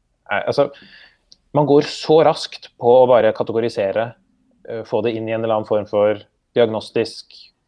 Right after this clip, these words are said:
flytskjema. Selv om det ikke er et fysisk flytskjema, så handler det jo om, om å se, er dette sirkulatorisk og respiratorisk stabilt? Er det truende X U? Altså, alt er liksom kategorisert, veldig sånn indoktrinert i at folk skal liksom være i en eller annen boks.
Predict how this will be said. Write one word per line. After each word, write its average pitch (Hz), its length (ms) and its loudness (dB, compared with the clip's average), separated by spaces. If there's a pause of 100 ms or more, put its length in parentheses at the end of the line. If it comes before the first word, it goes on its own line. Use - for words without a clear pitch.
(200)
flytskjema. 117 760 -4
Selv 127 160 -2
om 123 60 -4
det 120 100 -4
ikke 131 160 -2
er 123 80 2
et 120 80 -6
fysisk 117 480 -8
flytskjema, 110 460 -4
så 120 100 -6
handler 98 240 -4
det 123 80 -2
jo 143 80 0
om, 110 320 -2
om 113 160 -12
å 110 80 -10
se, - 80 -4
er 101 160 2
dette 95 320 -2
sirkulatorisk 98 640 -4
og 101 80 -2
respiratorisk 95 580 -6
stabilt? 151 640 -2 (540)
Er 104 100 0
det 101 160 -4
truende 104 320 -2
X - 260 -8
U? 147 140 0 (320)
Altså, - 160 -4
alt 151 220 0
er 131 100 4
liksom 123 320 -2 (640)
kategorisert, 127 1000 -4
veldig 120 240 -2
sånn 120 100 -2
indoktrinert 113 580 -2
i 113 60 4
at - 80 -2
folk 107 240 -2
skal 110 160 -4
liksom 107 100 -6
være 104 220 4
i 101 80 -4
en 101 80 -4
eller 104 140 0
annen 98 120 -6
boks. - 460 -8